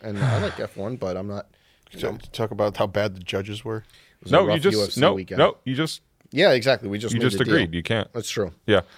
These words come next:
Speaker 3: Um, can I follow up on a situation from a couple weeks ago? 'Cause I did finally find a pair of Sambas,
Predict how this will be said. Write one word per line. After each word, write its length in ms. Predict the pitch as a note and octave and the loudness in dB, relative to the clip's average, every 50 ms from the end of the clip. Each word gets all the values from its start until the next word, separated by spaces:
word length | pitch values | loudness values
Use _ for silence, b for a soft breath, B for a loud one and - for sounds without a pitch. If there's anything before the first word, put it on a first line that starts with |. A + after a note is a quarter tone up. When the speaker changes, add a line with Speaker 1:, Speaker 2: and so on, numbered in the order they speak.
| B | B
Speaker 3:
Um, 160 | B2 C3 B2+ - b b b b b | 2 2 2 2 b b b b b
can 140 | - C#3 | 0 2
I 60 | D3+ D#3 | 2 2
follow 260 | - D#3 D#3 D#3 D3+ | 2 2 4 4 4
up 100 | D3 C#3 | 4 2
on 120 | D3+ C#3 C#3 | 2 0 0
a 60 | B2+ | 0
situation 400 | - C#3+ A#2+ - C3+ A#2+ A#2 - B2 | -2 -4 -2 0 0 0 0 -2 -4
from 80 | A#2 A2 | -4 -2
a 60 | G#2 | 0
couple 180 | - A#2+ A2+ | 0 0 0
weeks 200 | A2 A2+ A2 - | 0 -2 -4 -2
ago? 120 | A#2+ B2+ B2 | 0 0 0
'Cause 180 | A#2+ - A#2 A2 | 2 2 2 2
I 80 | A2 | 2
did 200 | G#2 F#2+ A#2 A#2 - | 2 2 0 0 0
finally 300 | - A#2+ G#2+ G#2+ A2 G#2 | 0 0 0 0 -2 -2
find 300 | - - F#2+ G2+ G2+ F#2+ - | -2 -2 -2 0 -2 -2 -4
a 60 | - F#2 | -6 -4
pair 220 | - G#2+ G2 F#2+ | 0 2 2 2
of 120 | - - - | 0 -2 -4
Sambas, 580 | - - G2 G2+ G2+ F#2 E2+ F2 G2 - - | -2 0 0 0 2 2 2 0 0 -2 -6